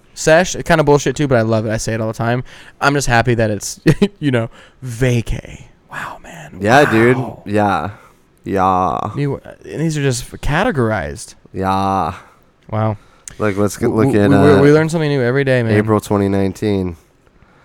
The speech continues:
Speaker 1: Oh, I, I
Speaker 2: Oh,
Speaker 1: enjoy
Speaker 2: April twenty nineteen, they added snowflake to the dictionary.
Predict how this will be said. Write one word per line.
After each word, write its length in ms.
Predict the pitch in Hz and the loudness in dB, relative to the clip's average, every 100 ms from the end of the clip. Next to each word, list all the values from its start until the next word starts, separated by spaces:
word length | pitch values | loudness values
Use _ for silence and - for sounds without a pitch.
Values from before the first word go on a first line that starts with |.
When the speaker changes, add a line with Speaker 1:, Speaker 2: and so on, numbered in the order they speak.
| _ _ _ _ _ _ _ _ _ _ _ _ _ _ _ _ _ _ _ _ _ _ _ _ | _ _ _ _ _ _ _ _ _ _ _ _ _ _ _ _ _ _ _ _ _ _ _ _
Speaker 1:
Oh, 280 | 110 113 110 | -18 -14 -14
I, 120 | 101 | -14
I 500 | 117 113 - 71 78 - 107 | -16 -16 -18 -18 -18 -14 -2
Speaker 2:
Oh, 280 | 110 135 123 | 6 8 8
Speaker 1:
enjoy 140 | 117 127 | 6 4
Speaker 2:
April 240 | 110 156 | 6 4
twenty 260 | 143 143 143 | 6 6 8
nineteen, 440 | 131 127 151 131 | 6 4 2 4
they 100 | 110 | 4
added 260 | 104 104 101 | 4 2 0
snowflake 540 | - 110 104 104 90 | 2 2 4 2 2
to 80 | 98 | -2
the 80 | 92 | -2
dictionary. 540 | 95 - 95 92 87 | -2 -4 -4 -2 -4